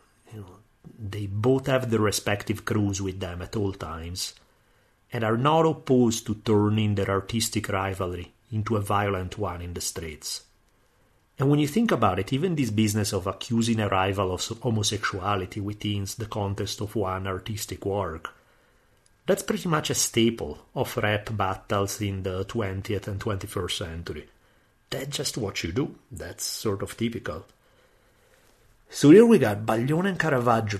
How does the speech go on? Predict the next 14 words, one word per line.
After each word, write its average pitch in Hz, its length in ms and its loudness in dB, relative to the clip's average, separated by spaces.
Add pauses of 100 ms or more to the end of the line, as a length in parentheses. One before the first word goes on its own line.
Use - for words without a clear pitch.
despising 139 800 0
each 113 200 -2
other 98 300 -2
with 92 220 -8
a - 20 -8
passion, - 600 -8 (360)
and 92 400 -10
Caravaggio's 123 560 -2
success 110 600 -2
been 101 340 -4
smoke 107 560 0
in 107 160 -4
Baglione's 98 580 -4
eyes, - 580 -6